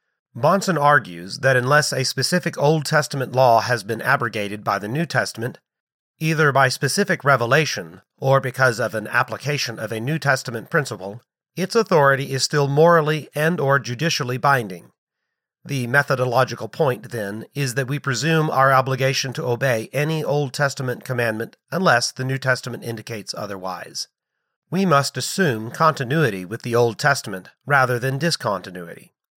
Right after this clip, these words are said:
This is not to say that there are no changes from Old to New Testament.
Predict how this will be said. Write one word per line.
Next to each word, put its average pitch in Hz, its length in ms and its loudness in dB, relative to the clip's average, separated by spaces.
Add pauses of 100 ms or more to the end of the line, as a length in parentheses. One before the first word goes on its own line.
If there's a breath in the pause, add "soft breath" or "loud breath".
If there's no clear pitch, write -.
(100)
This 160 200 0
is 143 180 -4
not 156 380 2
to 151 80 -4
say 85 480 -2
that 123 180 -6
there 117 160 0
are 110 140 0
no 131 260 2
changes 95 540 -4
from 120 180 -8
Old 117 480 -2
to 127 140 -6
New 113 180 -8
Testament. 113 580 -6